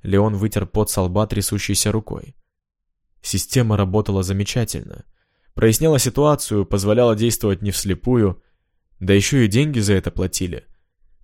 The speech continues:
Нам же нужно было лишь посещать собрания раз в неделю и отчитываться одному парню о своём опыте. «Что за парень?» «Не знаю.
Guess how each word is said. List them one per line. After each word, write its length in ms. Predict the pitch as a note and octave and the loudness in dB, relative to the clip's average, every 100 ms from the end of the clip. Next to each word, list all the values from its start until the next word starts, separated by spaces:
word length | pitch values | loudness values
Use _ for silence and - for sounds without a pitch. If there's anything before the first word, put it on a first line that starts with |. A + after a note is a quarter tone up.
| - | 0
Нам 240 | A#2+ C3+ | 2 2
же 140 | B2+ B2+ | 2 2
нужно 320 | B2 A#2 A2+ | 2 0 0
было 220 | A2 A#2+ | 0 0
лишь 220 | G#2+ A2 | 2 0
посещать 460 | - G#2 - - G#2+ | 0 -4 -2 0 0
собрания 480 | G#2 F#2+ A2 A#2+ A2+ | 0 0 0 2 2
раз 160 | G#2+ | 2
в 60 | G2 | 0
неделю 440 | G#2+ G2+ A2+ G#2 | -4 0 2 2
и 60 | G2 | 2
отчитываться 800 | F#2+ F2 - A#2+ A2 G2+ - F#2 | 2 0 -4 0 0 0 -2 -4
одному 320 | F2+ F#2+ G#2 | -4 -4 -4
парню 420 | - G#2 G#2 G2 | 2 2 2 0
о 60 | F#2+ | -2
своём 340 | - F#2+ F#2+ | -2 -2 -2
опыте. 540 | A#2 - G2+ - - - _ _ _ _ _ _ _ _ _ | -2 -4 -6 -10 -14 -20 _ _ _ _ _ _ _ _ _
«Что 240 | - G2 | -4 0
за 140 | F#2+ | 0
парень?» 420 | F2+ G2 G2 G#2+ A#2+ - _ _ _ _ _ _ _ _ _ | 2 2 2 0 -8 -18 _ _ _ _ _ _ _ _ _
«Не 140 | A2+ | -2
знаю. 520 | G#2 A#2+ A#2 F#2 - | 0 2 0 0 -8